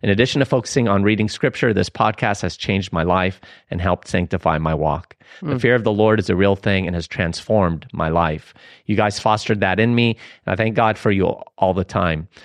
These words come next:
Speaker 1: I have shared your podcast with so many people, and I think I drive my Bible study attendees crazy because I talk about you guys all the time.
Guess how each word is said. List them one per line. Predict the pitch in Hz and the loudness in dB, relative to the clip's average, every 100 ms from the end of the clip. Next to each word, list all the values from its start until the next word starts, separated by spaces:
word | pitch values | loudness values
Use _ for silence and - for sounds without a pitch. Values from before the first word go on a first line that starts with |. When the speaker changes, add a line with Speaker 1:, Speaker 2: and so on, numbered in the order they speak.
| - _ | -20 _
Speaker 1:
I | 95 | -4
have | 98 | -2
shared | - 120 123 | 0 0 2
your | 113 | 0
podcast | - 110 98 110 95 - | 0 -2 0 -2 -2 -4
with | 98 | -4
so | - | 0
many | 110 101 | 2 0
people, | 90 107 95 92 | 0 -2 0 0
and | |
I | 85 | 0
think | 90 117 113 | -2 -2 -2
I | |
drive | 98 101 87 | 0 -2 0
my | 98 85 - - _ | -2 -2 -8 -20 _
Bible | 104 113 113 | 0 2 0
study | - 104 101 | 0 -2 0
attendees | 90 - 92 92 - | -2 -2 -2 -2 -4
crazy | - 131 120 98 76 | 0 0 2 -2 -4
because | 85 95 | -4 -2
I | 90 | 0
talk | 113 101 | 0 0
about | 101 95 | 0 0
you | 90 | 0
guys | 87 85 85 | 0 0 0
all | 82 | -2
the | 82 | -4
time. | - 85 80 | -4 -2 -4